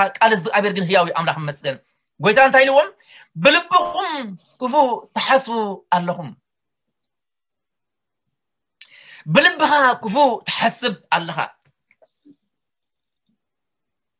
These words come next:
ጎይታ ግን ኣጋሊጹ የብለኩም ኣለኹ። በፍጹም ነቲ ናይ እግዚኣብሔር ሰብ ኣይትንከፍኒ። ክትሕስ እዩ ኣምላኽ ይመስገን። እዛ ሓፍቲ እዚኣ ክትሕስ እያ።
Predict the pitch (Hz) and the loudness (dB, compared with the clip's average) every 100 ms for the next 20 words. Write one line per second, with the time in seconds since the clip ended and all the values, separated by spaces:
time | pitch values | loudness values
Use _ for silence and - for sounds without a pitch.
0 | _ _ _ _ _ _ _ _ _ _ | _ _ _ _ _ _ _ _ _ _
1 | _ _ _ _ _ _ _ _ _ _ | _ _ _ _ _ _ _ _ _ _
2 | _ _ _ 110 240 269 269 254 247 240 | _ _ _ 2 4 6 4 4 4 4
3 | 226 175 220 214 208 202 185 180 185 175 | 4 4 2 2 0 -2 -2 0 0 0
4 | 156 220 370 - 277 262 240 190 233 233 | 0 0 0 -2 -2 2 2 4 4 4
5 | - 226 208 202 196 202 190 156 147 _ | 2 2 2 -2 -4 -2 -4 -10 -20 _
6 | _ _ 269 - 294 302 294 233 240 214 | _ _ -2 4 4 4 2 2 0 0
7 | 196 151 170 147 _ _ _ _ _ _ | -4 -2 -6 -6 _ _ _ _ _ _
8 | _ _ - - - 208 196 - 302 330 | _ _ -12 -10 -6 2 2 6 4 2
9 | 311 330 285 302 - 311 - 247 | 2 2 4 0 2 2 2 0